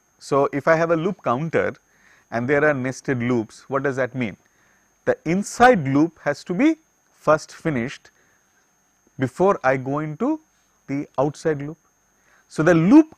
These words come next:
counts have to be put into stack, okay, so that in hardware I can keep track of the nested loop, because it is not happening in software. In the hardware itself, by a single instruction you are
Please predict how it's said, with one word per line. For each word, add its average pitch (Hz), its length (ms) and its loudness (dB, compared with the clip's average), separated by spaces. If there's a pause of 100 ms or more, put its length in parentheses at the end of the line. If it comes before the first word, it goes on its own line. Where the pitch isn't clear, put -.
counts 131 800 4 (260)
have 156 260 -2
to 190 80 0
be 294 220 2 (480)
put 165 260 0
into 226 420 -2 (480)
stack, - 420 -4 (960)
okay, 135 200 -4
so 156 160 -2
that 156 180 2
in 151 120 -6
hardware 135 580 2 (260)
I 127 140 -2
can 151 280 -8
keep - 280 -6
track 127 340 2 (320)
of 120 160 -2
the 208 200 0 (460)
nested 139 600 -6 (160)
loop, 135 220 -8 (840)
because 233 300 6
it 196 160 2
is 226 100 2
not 254 200 6
happening 226 400 2
in 185 120 -4
software. 156 400 0
In 131 120 -4
the 127 80 0
hardware 170 420 2
itself, 143 600 2 (320)
by 143 160 6
a 165 80 -2
single 220 300 -2
instruction 175 600 -2
you 175 80 -6
are 160 140 -6